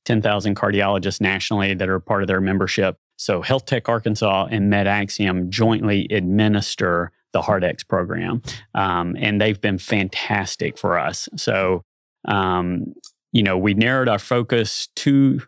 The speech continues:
two years ago now, uh, to just all cardiology, uh,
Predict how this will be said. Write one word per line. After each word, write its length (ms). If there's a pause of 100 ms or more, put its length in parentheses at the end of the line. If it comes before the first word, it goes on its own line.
(140)
two 120
years 280
ago 180
now, 380 (420)
uh, 280
to 180
just 400
all 220
cardiology, 760 (400)
uh, 60